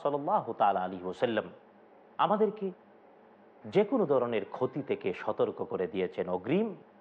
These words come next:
বিশেষ করে জাদুটোনা থেকে। আর হ্যাঁ, জাদুটোনা থেকে আশ্রয় চাইতে হবে কেবল আল্লাহ সুবহানাহু ওয়া তাআলার কাছে।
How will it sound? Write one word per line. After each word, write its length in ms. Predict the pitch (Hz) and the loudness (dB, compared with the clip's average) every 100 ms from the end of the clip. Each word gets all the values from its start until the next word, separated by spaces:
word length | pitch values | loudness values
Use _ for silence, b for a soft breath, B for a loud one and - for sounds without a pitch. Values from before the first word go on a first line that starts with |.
| - 160 | -8 -2
বিশেষ 300 | 185 277 - | 2 0 0
করে 180 | 170 | -2
জাদুটোনা 600 | 120 110 110 135 127 90 90 | 4 4 4 0 -2 -6 -8
থেকে। 320 | 98 - 78 - | -10 -12 -14 -2
আর 160 | 135 | 0
হ্যাঁ, 240 | 127 170 208 - - - - 95 | 2 -2 -4 -8 -20 -20 -12 2
জাদুটোনা 460 | 117 117 147 151 165 | 2 4 0 -2 -2
থেকে 180 | - | 0
আশ্রয় 380 | 170 160 - 185 | 0 0 2 2
চাইতে 320 | - 110 101 | 4 0 0
হবে 180 | 98 98 | -4 -4
কেবল 280 | 95 101 101 | -2 0 0
আল্লাহ 240 | 98 123 | 2 0
সুবহানাহু 600 | 131 151 - 175 170 165 180 | 0 -2 0 0 2 0 0
ওয়া 100 | 180 | 2
তাআলার 320 | 175 185 185 | 2 2 2
কাছে। 300 | 202 202 | -2 0